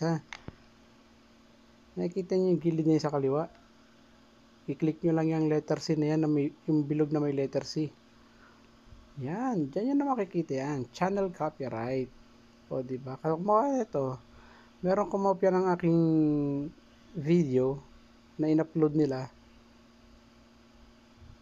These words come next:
Ayan ang pangalan ng nagkopya, si Dark Days. Loko to si Dark Days, ah. Kinopya yung video ni Abby T V twenty-four, ah.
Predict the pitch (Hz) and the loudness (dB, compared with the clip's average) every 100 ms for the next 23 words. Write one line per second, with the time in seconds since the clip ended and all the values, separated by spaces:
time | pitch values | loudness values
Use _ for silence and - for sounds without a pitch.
0 | - - - - 165 175 175 165 165 165 | -20 -20 -16 -2 0 2 2 2 2 2
1 | 160 156 147 160 - 127 123 123 - - | 4 2 2 0 0 -4 -4 -8 -16 -20
2 | - - - 139 151 151 139 135 135 - | -20 -12 -4 2 2 2 2 2 2 -6
3 | - _ - - - - 143 143 143 - | -10 _ -20 -20 -20 -10 -2 0 0 0
4 | 156 151 160 156 147 - - 147 143 - | 2 2 2 0 -2 -2 -6 -4 -4 2
5 | 156 143 147 143 151 151 143 147 151 143 | 2 4 0 2 2 2 0 0 -2 0
6 | 151 147 147 147 135 117 | 0 0 0 0 -2 -4